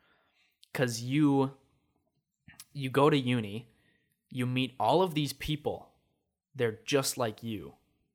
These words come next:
They're, and maybe not in the interests that they have, maybe not in, in the life experiences. They're just like you in the fact that they're just here to learn and they're, they're alone like everybody else,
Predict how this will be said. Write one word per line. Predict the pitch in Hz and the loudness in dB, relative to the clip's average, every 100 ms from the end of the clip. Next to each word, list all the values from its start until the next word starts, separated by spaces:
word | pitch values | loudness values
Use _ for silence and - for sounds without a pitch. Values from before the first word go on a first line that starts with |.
| _ _ - | _ _ -2
They're, | 123 117 - - | 0 0 -2 -6
and | 127 131 139 | -4 0 2
maybe | 151 175 | 2 4
not | 156 151 - | 4 4 2
in | 135 127 123 | -2 -2 -2
the | 131 | 0
interests | 143 135 113 - - | -2 -2 -4 -6 -10
that | 107 | -12
they | - | -12
have, | 104 90 90 - | -10 -12 -12 -10
maybe | 120 127 | -8 -4
not | 123 117 - | -4 -6 -8
in, | 117 110 110 104 - _ _ | -10 -8 -8 -10 -16 _ _
in | 113 110 107 104 - | -10 -8 -8 -10 -12
the | 107 | -8
life | 104 123 113 | -4 -4 -4
experiences. | 104 - 127 113 - 98 - _ _ - | -10 -8 -6 -6 -10 -14 -16 _ _ 0
They're | 151 | 0
just | 175 208 196 | 2 0 0
like | 156 143 | -2 0
you | 147 | 0
in | 131 | -2
the | 117 | -4
fact | 123 120 - | -4 -4 -6
that | 98 | -10
they're | 110 143 | -4 -2
just | 147 135 - - - _ _ _ _ _ _ | -2 -4 -6 -10 -18 _ _ _ _ _ _
here | - 127 127 127 | -8 -4 -4 -4
to | 123 | -6
learn | 98 120 120 120 117 113 | -2 0 0 -2 -4 -8
and | 110 104 95 - 107 | -8 -10 -14 -18 -10
they're, | 113 107 104 - _ - | -8 -6 -8 -12 _ -12
they're | 120 127 | 0 2
alone | 120 117 113 113 113 117 | 2 2 -2 -2 -4 -6
like | 110 113 | -8 -6
everybody | 117 113 110 | -6 -4 -4
else, | 110 107 - - | -4 -6 -8 -12